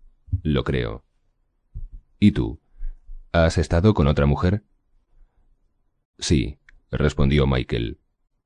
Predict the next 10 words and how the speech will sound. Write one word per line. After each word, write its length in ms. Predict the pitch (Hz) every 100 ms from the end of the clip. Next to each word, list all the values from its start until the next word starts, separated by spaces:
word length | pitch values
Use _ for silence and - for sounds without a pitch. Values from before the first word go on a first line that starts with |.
| _
y 80 | 85
notó 240 | 85 -
que 80 | 110
la 100 | 113
carne 280 | 110 113 110
de 80 | 87
la 80 | 64
muchacha 500 | 65 82 69 73 64
se 140 | 65
endurecía, 640 | 62 64 58 64 57 57